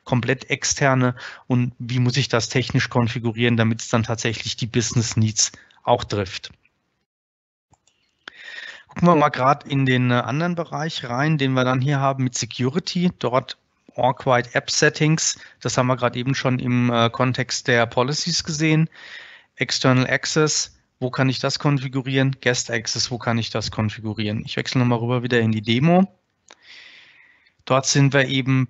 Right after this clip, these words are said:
bei den, ähm, bei den Team-Settings, bei den Org-wide Settings, External Access hier. Das ist eine relativ simple Geschichte. Ich kann also einerseits diese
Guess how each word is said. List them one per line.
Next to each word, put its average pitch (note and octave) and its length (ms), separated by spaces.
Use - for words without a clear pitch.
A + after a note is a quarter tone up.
bei A#2 300
den, A#2+ 580
ähm, A2 460
bei A2 160
den A#2 220
Team-Settings, - 1080
bei B2+ 140
den A#2 200
Org-wide B2 520
Settings, E3+ 520
External A#2+ 560
Access C3 420
hier. E3 340
Das C3 180
ist C#3+ 160
eine C3 160
relativ B2+ 420
simple D3 380
Geschichte. D3 540
Ich - 180
kann B2+ 220
also A#2+ 180
einerseits B2 640
diese A#2+ 480